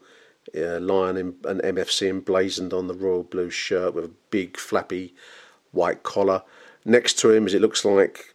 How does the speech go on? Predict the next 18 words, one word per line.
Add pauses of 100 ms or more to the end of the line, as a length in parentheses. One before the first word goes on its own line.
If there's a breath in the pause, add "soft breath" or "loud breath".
(160)
um, (100)
maybe
father
and,
and,
or,
or, (120)
or, (880)
there's
a
young
boy,
maybe
grandfather.
One's
got,
like,
a,